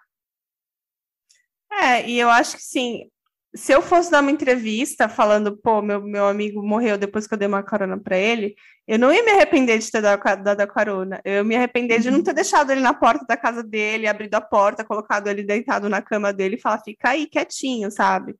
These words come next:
Speaker 2: Uhum,
Speaker 1: Então, é,
Speaker 2: exato.
Speaker 1: é, é, é, realmente a frase que ele usou na entrevista é meio comprometedora, meio estranha, né?
Speaker 2: Sim.
Speaker 1: Bom, a próxima teoria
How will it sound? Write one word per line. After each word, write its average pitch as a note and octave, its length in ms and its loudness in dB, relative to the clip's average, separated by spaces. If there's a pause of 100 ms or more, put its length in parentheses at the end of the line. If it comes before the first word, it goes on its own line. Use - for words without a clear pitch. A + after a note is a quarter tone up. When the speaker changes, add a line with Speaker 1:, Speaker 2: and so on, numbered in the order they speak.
(120)
Speaker 2:
Uhum, F#3+ 540 0
Speaker 1:
Então, A#3+ 360 2
é, A3+ 180 4
Speaker 2:
exato. F3 440 2 (640)
Speaker 1:
é, A3 120 -2
é, A3 360 -2
é, - 40 -2
realmente D#4+ 480 4
a D#4+ 40 0
frase D4+ 500 2
que D4+ 120 -6
ele A#3+ 140 -2
usou A3 260 -2
na A3 120 -2
entrevista A3 580 -2
é A3+ 80 4
meio A3+ 560 -2
comprometedora, A#3+ 840 -2
meio F#3+ 180 -2
estranha, F3+ 680 0
né? F#3+ 340 -2 (880)
Speaker 2:
Sim. C#3+ 500 -6 (800)
Speaker 1:
Bom, G3+ 200 2
a A3+ 140 0
próxima B3 720 2
teoria G3 800 -4